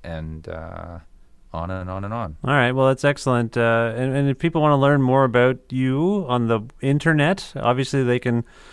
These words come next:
Speaker 2: send you a, a, a, a, a dangerous sounding message over Facebook. We've learned that. Is there,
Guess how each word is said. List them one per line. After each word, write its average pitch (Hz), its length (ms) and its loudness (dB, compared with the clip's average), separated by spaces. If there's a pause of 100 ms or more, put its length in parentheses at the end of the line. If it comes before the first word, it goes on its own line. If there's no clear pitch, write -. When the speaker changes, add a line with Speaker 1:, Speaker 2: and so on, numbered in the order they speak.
(180)
Speaker 2:
send 131 340 0
you 127 220 4
a, 113 340 4 (200)
a, 131 40 -4
a, 117 520 -2 (500)
a, 127 60 -2
a 120 40 -2 (400)
dangerous 139 480 4
sounding 127 320 2
message 131 360 2
over 117 220 4
Facebook. 131 540 0
We've 123 160 0
learned 120 300 2
that. 120 320 4
Is 131 160 0
there, 127 320 4